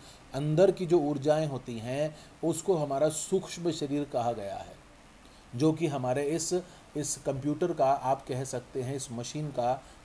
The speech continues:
एक software type का होता है। हमारे जो chakras होते हैं, वो हमारे शरीर के एक तरह के एक antenna होते हैं,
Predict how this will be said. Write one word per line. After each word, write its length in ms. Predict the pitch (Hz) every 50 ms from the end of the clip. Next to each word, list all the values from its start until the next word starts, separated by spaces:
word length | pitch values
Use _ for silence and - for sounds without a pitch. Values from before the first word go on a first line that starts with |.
| -
एक 240 | 139 147 170 165 - - - - - - - - -
software 600 | 151 147 147 - - - 180 156 147 175 180 175
type 320 | 160 147 135 123 120 - -
का 80 | 104
होता 280 | 107 101 104 98 - -
है। 180 | - - - - - - - - - - - - - - - - -
हमारे 360 | 131 123 139 151 170 190 202
जो 120 | 190 196 196
chakras 680 | 196 - - 151 - - - 180 180 185 185 175 -
होते 260 | 147 131 131 131 123
हैं, 400 | 117 120 123 127 135 143 151 - - - - - -
वो 120 | 131 151 175
हमारे 360 | 160 156 147 143 147 156 165
शरीर 400 | 160 - 147 135 139 156 170 156
के 220 | 156 156 156 151
एक 140 | 156 151 -
तरह 220 | - 147 135 151 156
के 220 | 156 - 156 160
एक 120 | 160 156 -
antenna 560 | 123 131 135 135 123 - - 156 151 160 185
होते 380 | 185 156 139 127 127 - 123 120
हैं, 280 | 123 143 165 196 -